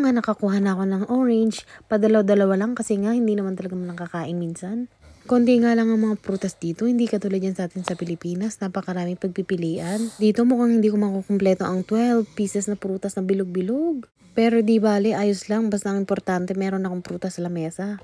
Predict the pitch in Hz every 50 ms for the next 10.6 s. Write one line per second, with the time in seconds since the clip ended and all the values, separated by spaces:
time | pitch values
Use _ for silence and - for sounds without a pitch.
0 | _ _ - 202 196 - 196 - - 180 165 160 160 170 208 220 - - 220 208
1 | 208 202 202 202 196 - 220 202 196 190 196 196 196 180 190 190 190 190 208 220
2 | 220 214 208 196 196 190 190 - 190 185 175 185 170 175 175 170 180 180 175 175
3 | 165 170 170 180 170 175 170 175 175 170 - 170 165 165 165 - 208 220 247 240
4 | - - 185 180 180 175 180 175 175 170 170 175 170 170 165 170 165 - 208 208
5 | 214 214 214 214 208 214 214 - _ _ _ _ _ - 226 220 - 247 233 233
6 | 226 220 214 - 214 202 196 202 196 196 190 185 185 190 190 - 220 220 208 180
7 | 170 - - 220 220 - 233 233 233 - - 202 202 208 214 214 214 208 208 208
8 | 208 202 208 202 - - - 190 196 202 202 208 202 196 190 196 196 202 - -
9 | - - - 147 - 185 180 170 165 160 196 214 233 226 202 185 175 170 - -
10 | - - 170 160 - _ - - 190 202 202